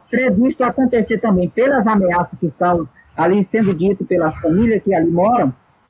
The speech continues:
que pode acontecer também lá na, na, em Monte Alegre. E essa área onde as famílias de Monte Alegre estão,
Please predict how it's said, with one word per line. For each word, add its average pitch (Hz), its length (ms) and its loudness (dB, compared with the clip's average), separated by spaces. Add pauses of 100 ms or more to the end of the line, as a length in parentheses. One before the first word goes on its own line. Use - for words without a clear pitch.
(120)
que 285 140 2
pode 294 300 0
acontecer 208 600 0
também 185 560 0 (300)
lá 233 300 2
na, 269 220 2
na, 233 360 2
em 214 140 4
Monte 240 300 2
Alegre. 185 420 0 (100)
E 262 120 2
essa 285 260 0
área 233 380 0
onde 294 240 2
as 233 220 0
famílias 196 340 0
de 175 80 -2
Monte 240 260 0
Alegre 175 400 0
estão, 196 540 0